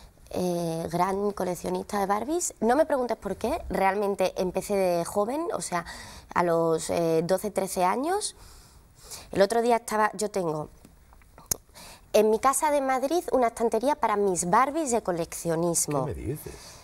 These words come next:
Speaker 1: Y en Córdoba, mi estantería para mis Barbies de no coleccionismo. Yo cuando voy a Córdoba todavía, eh, no permito que nadie me toque esa estantería, porque yo la limpio,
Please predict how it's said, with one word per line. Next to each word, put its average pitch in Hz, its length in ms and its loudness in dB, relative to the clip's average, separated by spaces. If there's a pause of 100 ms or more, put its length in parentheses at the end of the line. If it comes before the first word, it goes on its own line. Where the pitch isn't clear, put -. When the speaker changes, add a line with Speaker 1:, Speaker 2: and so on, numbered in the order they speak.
(300)
Speaker 1:
Y 214 180 6
en 190 220 4
Córdoba, 285 560 2
mi 214 140 4
estantería 190 560 0
para 220 180 0
mis 180 200 0
Barbies 208 340 2
de 185 120 0
no 208 240 2
coleccionismo. 156 760 -2
Yo 202 140 2
cuando 359 240 2
voy 240 140 2
a 160 120 -2
Córdoba 185 640 -2
todavía, 185 680 0 (600)
eh, 196 160 2
no 214 120 4
permito 240 360 2
que 214 120 0
nadie 196 320 0
me 196 120 -2
toque 175 420 -2
esa 175 200 2
estantería, 147 680 -4 (500)
porque 165 280 -2
yo 180 280 0
la 160 140 0
limpio, 151 540 -8